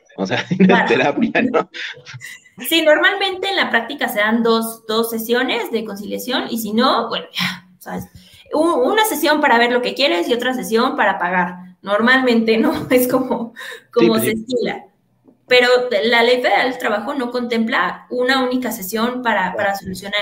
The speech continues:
Speaker 2: el, el, el arreglo, ¿no? ¿Y las juntas de conciliación y arbitraje cambiarán su nombre? No. Aquí he escuchado muchos comentarios como que las juntas de conciliación y arbitraje van a desaparecer. No,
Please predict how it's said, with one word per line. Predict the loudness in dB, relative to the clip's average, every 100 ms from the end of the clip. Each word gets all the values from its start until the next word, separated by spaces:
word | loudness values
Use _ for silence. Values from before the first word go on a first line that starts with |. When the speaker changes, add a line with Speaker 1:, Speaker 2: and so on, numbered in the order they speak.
| -2
Speaker 2:
el, | -2 -12
el, | -12 -10 -6
el | -6
arreglo, | -4 -4 -4 -2
¿no? | 0 -2 -4 -16 -20 -20 -4
¿Y | 0 2
las | 2 0
juntas | 0 0
de | 0
conciliación | -2 -2 -2 0 2
y |
arbitraje | 2 0 -2 -4 -4
cambiarán | -6 -2 -2 2
su |
nombre? | 2 4 2 0 -4
No. | -2 0 0 -6 -20 _ _ -20 -20 _ -2
Aquí | 0 2 4 4 4 0 -8 -20 _ _ -20 _ _ -4
he | -2
escuchado | 2 2 4 2
muchos | 2 -2 0
comentarios | 0 2 4 4 2
como | -2
que | -2 -6 -2
las | -2 -2
juntas | -2 -2 -2 -2
de |
conciliación | -4 -2 -4 -4 -4
y | -4
arbitraje | -4 -2 -2 -2
van | -2 0
a | 0 0
desaparecer. | -2 -4 -4 -2 -6 -8 -6
No, | -2 0 2 0 -4